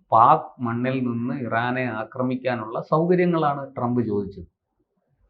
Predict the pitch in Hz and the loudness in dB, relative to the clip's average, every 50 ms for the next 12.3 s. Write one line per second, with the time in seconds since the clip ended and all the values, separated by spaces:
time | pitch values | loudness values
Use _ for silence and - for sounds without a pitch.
0 | _ _ _ _ _ _ _ _ _ - - 131 - 165 170 180 180 180 185 185 | _ _ _ _ _ _ _ _ _ -6 -6 -4 -2 0 0 2 2 4 4 4
1 | 190 185 175 160 156 175 196 233 214 180 165 165 165 165 165 165 160 147 147 143 | 6 4 4 4 2 2 0 2 2 2 2 4 4 4 4 2 0 -4 -6 -8
2 | 147 147 156 160 160 - - 135 135 135 135 131 131 - - - - - _ _ | -6 -4 -4 -4 -4 -2 -4 -4 -2 -2 -2 -2 -2 -4 -8 -14 -16 -20 _ _
3 | _ _ _ _ _ _ - 110 120 156 170 190 190 196 196 185 185 170 175 180 | _ _ _ _ _ _ 0 0 2 4 6 6 6 6 6 6 6 6 6 6
4 | 180 180 175 175 175 175 170 160 151 147 147 147 147 - 156 147 139 135 135 139 | 4 4 4 4 4 4 4 4 2 2 0 -2 -6 -4 -4 -4 -4 -4 -6 -6
5 | 143 160 180 175 147 131 - - 160 156 156 156 156 160 151 143 143 139 - 151 | -6 -4 -4 -4 -4 -2 2 4 4 4 4 2 0 -2 -2 -2 -4 -4 -4 -4
6 | 151 151 151 147 - - 156 165 - - - _ _ _ _ _ _ _ _ - | -2 -4 -4 -4 -4 -4 -6 -6 -6 -10 -18 _ _ _ _ _ _ _ _ 0
7 | 135 135 147 156 135 131 131 131 139 160 160 156 151 - - 123 110 127 131 135 | 2 2 2 2 2 2 2 4 4 4 4 4 2 0 -2 -2 0 0 0 2
8 | 131 170 170 165 160 156 156 156 147 147 135 135 139 135 135 151 147 143 143 135 | 4 6 6 8 6 6 4 0 -2 -2 -2 -2 -2 -4 -4 -4 -6 -4 -4 -4
9 | 147 151 143 131 135 - 147 147 147 143 143 139 139 139 139 139 147 151 160 147 | -2 0 0 -2 0 -2 -2 -2 -2 -4 -4 -6 -6 -6 -6 -6 -6 -6 -2 2
10 | - 120 120 127 131 131 - - 127 117 113 117 123 123 120 - _ _ _ _ | 4 4 4 4 2 0 0 0 0 0 0 -2 -6 -8 -10 -14 _ _ _ _
11 | _ _ _ _ _ - 120 127 127 123 - - - - 202 214 190 165 151 131 | _ _ _ _ _ 6 6 6 6 2 -8 -12 -4 2 6 8 10 10 8 6
12 | 135 135 156 165 - - | 2 0 -2 -2 -2 -4